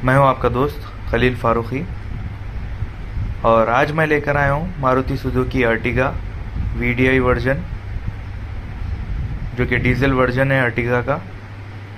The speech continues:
in manual transmission। वाइट कलर में ये कार है, टू थाउजेंड ट्वेल्व मॉडल। ये गाड़ी सिंगल ओनर है और इस गाड़ी का मीटर रीडिंग है फिफ्टी फ़ोर थाउजेंड किलोमीटर।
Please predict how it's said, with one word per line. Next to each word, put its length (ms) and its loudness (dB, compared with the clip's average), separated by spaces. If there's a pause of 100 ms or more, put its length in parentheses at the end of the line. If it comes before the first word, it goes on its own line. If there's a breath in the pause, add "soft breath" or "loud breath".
in 200 -2
manual 400 2
transmission। 680 -2 (2000)
वाइट 260 2
कलर 240 4
में 140 0
ये 100 2
कार 260 2
है, 120 4 (720)
टू 120 -4
थाउजेंड 340 2
ट्वेल्व 280 4
मॉडल। 340 2 (1900)
ये 60 0
गाड़ी 300 4
सिंगल 380 2
ओनर 260 2
है 200 0 (360)
और 100 2
इस 160 0
गाड़ी 220 4
का 160 0
मीटर 340 4
रीडिंग 300 0
है 160 2
फिफ्टी 320 -4
फ़ोर 300 2
थाउजेंड 300 4
किलोमीटर। 540 2